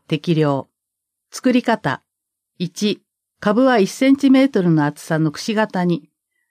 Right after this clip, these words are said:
茎や葉は三センチメートルの長さ。豚バラ肉は一口大に切る。二、フライパンにごま油を引き、一の豚バラ肉を炒めて、火が通ったら、カブ、茎や葉を加え、さっと炒める。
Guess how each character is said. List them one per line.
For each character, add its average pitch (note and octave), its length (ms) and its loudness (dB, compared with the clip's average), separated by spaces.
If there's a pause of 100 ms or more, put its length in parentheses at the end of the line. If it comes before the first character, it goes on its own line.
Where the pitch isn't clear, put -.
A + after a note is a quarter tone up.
茎 - 280 -2
や G3 140 2
葉 D#3 160 -6
は D#3+ 220 -2
三 A#3 300 0
セ A#3+ 160 2
ン A#3 60 0
チ - 120 -4
メ A3 160 2
ー A3 60 -2
ト F3 120 0
ル D3 80 2
の C3+ 140 0
長 D3 300 -2
さ。 - 200 -14 (580)
豚 B3 220 0
バ C4 120 2
ラ C4 100 4
肉 F3 280 -2
は D3 100 -2
一 A#3 240 -4
口 A#3 220 -8
大 E3 200 0
に C3 140 -6
切 - 180 -8
る。 - 100 -18 (1000)
二、 G3+ 260 0 (320)
フ G3+ 140 0
ラ A#3 100 4
イ C#4 80 4
パ C4 160 0
ン B3+ 100 6
に A#3+ 120 4
ご F#3 140 0
ま A3+ 160 4
油 G#3 300 2
を C3+ 80 -4
引 - 180 -14
き、 D3+ 240 -6 (380)
一 F#3 300 0
の F3 240 2
豚 F3+ 240 0
バ B3+ 120 2
ラ B3+ 100 2
肉 D#3+ 280 -2
を C#3 120 0
炒 A#3+ 200 0
め G3 140 2
て、 - 240 -8 (240)
火 B3 140 0
が G3+ 140 2
通 G3+ 200 -2
っ F3+ 60 -2
た D3+ 240 -6
ら、 C3+ 160 -6 (360)
カ E3 160 0
ブ、 F#3 260 0 (240)
茎 - 280 -4
や D#3+ 160 2
葉 E3 180 -2
を F3+ 100 0
加 E3+ 360 -2
え、 E3 180 -2
さ - 200 -10
っ - 120 -16
と G3 80 0
炒 F3 240 0
め E3+ 140 0
る。 - 160 -14